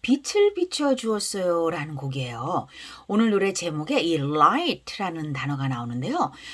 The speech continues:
light가 명사를 쓰면 등불, 빛인데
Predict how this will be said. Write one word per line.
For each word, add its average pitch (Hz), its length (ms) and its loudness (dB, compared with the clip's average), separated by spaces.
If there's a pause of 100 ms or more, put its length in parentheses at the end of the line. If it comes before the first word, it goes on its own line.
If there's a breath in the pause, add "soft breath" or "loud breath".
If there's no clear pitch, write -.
(180 loud breath)
light가 330 840 2
명사를 247 440 4
쓰면 226 500 0
등불, 247 540 2
빛인데 160 640 -6